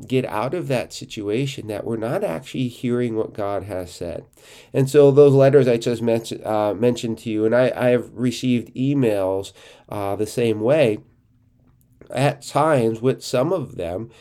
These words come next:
I will, uh, read it, and I will give it to a godly person that I know, usually somebody on my leadership team here at the church,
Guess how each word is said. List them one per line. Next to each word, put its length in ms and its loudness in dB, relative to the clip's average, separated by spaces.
I 320 -2
will, 600 2
uh, 280 -6
read 380 2
it, 260 0
and 580 -2
I 180 0
will 440 2
give 200 -2
it 180 -2
to 680 -2
a 220 -10
godly 440 -2
person 420 -6
that 160 0
I 80 0
know, 340 4
usually 360 -4
somebody 460 -4
on 120 -4
my 180 -4
leadership 580 -6
team 300 -6
here 200 -4
at 140 -8
the 100 -12
church, 400 -6